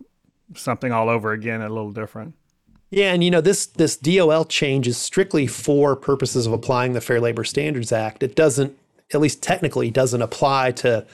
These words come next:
Speaker 2: state level laws that can be different or the question of whether someone's an independent contractor for things other than minimum wage and overtime.
Speaker 1: So, like, the I R S rules, you can,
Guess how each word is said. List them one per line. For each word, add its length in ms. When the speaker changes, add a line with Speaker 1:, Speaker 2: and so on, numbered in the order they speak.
Speaker 2:
state 340
level 600
laws 420
that 140
can 140
be 120
different 540
or 460
the 80
question 420
of 60
whether 240
someone's 340
an 80
independent 420
contractor 640
for 160
things 460
other 300
than 340
minimum 320
wage 220
and 100
overtime. 640
Speaker 1:
So, 200
like, 160
the 100
I 140
R 200
S 220
rules, 400
you 160
can, 220